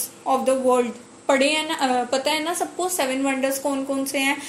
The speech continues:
तो सात wonders में से एक wonder हमारे भारत में है। ये देखो, ये कितनी pride, गर्व की बात है कि जो सात wonder है उनमें से एक wonder जो कि ताजमहल है वो हमारे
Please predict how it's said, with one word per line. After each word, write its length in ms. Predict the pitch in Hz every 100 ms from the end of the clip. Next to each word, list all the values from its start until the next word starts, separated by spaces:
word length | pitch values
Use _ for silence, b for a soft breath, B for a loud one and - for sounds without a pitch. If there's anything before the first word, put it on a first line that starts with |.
| B B
तो 120 | 302
सात 360 | 311 - 269 311
wonders 520 | 302 294 277 262 262
में 140 | 262 262
से 180 | 294
एक 420 | 320 - 277 294 294
wonder 320 | 262 247 269
हमारे 500 | 269 254 240 339 403 - 233
भारत 520 | 233 254 269 277 277
में 160 | 277 269
है। 280 | 254 226
ये 60 | 240
देखो, 260 | 240 269 285
ये 80 |
कितनी 320 | 285 285 - 330
pride, 540 | - 262 240 233 220
गर्व 340 | 269 277 269
की 140 | 277 294
बात 360 | 240 220 214
है 160 | 254 320 B B B -
कि 80 | 254
जो 160 | 277
सात 380 | 277 277 240 262
wonder 380 | 277 254 247 240
है 100 | 233
उनमें 220 | 233 247
से 160 | 247 254
एक 200 | 240 254
wonder 300 | 240 233 233
जो 160 | 262
कि 140 | 262 302
ताजमहल 760 | - 247 240 240 277 277 254
है 100 | 233
वो 100 | 233
हमारे 480 | 240 233 226 349